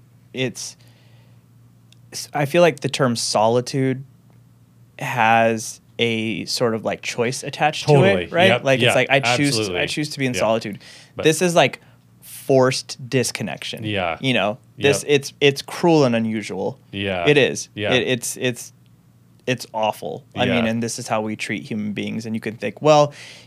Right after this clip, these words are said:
Speaker 1: you're incarcerated, you deserve it," you know, or people can, can think like that, but no human deserves that.
Speaker 2: Yeah.
Speaker 1: Right?
Speaker 2: Well,
Speaker 1: Like
Speaker 2: and, and we know that, I mean, human relationship and connection is equally as important as food and water.
Speaker 1: Yeah,
Speaker 2: Like,
Speaker 1: it
Speaker 2: that's,
Speaker 1: is.
Speaker 2: like,
Speaker 1: A hundred,
Speaker 2: that's
Speaker 1: hundred percent.
Speaker 2: proven out.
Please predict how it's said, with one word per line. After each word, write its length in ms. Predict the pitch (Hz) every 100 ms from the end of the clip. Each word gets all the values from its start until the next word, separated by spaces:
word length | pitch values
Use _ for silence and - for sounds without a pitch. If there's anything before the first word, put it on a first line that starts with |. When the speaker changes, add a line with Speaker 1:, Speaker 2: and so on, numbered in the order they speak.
| -
Speaker 1:
you're 400 | 131 123 120 123
incarcerated, 640 | 139 131 131 120 120 113 110
you 80 | 110
deserve 420 | 110 113 104 87
it," 200 | 90 - _ _ _
you 160 | 127 131
know, 180 | 107 104
or 120 | 104
people 320 | - 117 113
can, 260 | - 117 87
can 220 | 123 117
think 180 | 113 113
like 200 | 107 -
that, 160 | 110
but 100 | 135
no 160 | 170 165
human 320 | 127 120 117
deserves 460 | 107 101 101 117 -
that. 320 | 90 - -
Speaker 2:
Yeah. 320 | 101 95 92
Speaker 1:
Right? 340 | 113 110 120 123
Speaker 2:
Well, 220 | 127 123
Speaker 1:
Like 140 | 117
Speaker 2:
and, 140 | 113 113 -
and 160 | 131
we 120 | 127 117
know 460 | 117 110 107 104
that, 360 | 98 98 90 - - - -
I 60 |
mean, 260 | 90 87 - _
human 320 | - 135 131
relationship 840 | 113 107 98 101 101 95 92 87 -
and 100 | 92
connection 540 | 107 92 90 - 117
is 400 | 101 87 87 - - -
equally 400 | 110 98 101 95
as 100 | 90
important 320 | 87 90 90
as 80 | 82
food 140 | - 85
and 140 | 80
water. 260 | - - -
Speaker 1:
Yeah, 120 | 165
Speaker 2:
Like, 80 | 131
Speaker 1:
it 20 |
Speaker 2:
that's, 220 | 117 107
Speaker 1:
is. 60 | -
Speaker 2:
like, 100 | 117
Speaker 1:
A 20 |
hundred, 220 | 131 127
Speaker 2:
that's 100 | 113
Speaker 1:
hundred 220 | 143 131
percent. 280 | 123 143 123
Speaker 2:
proven 300 | 143 127 120
out. 160 | 110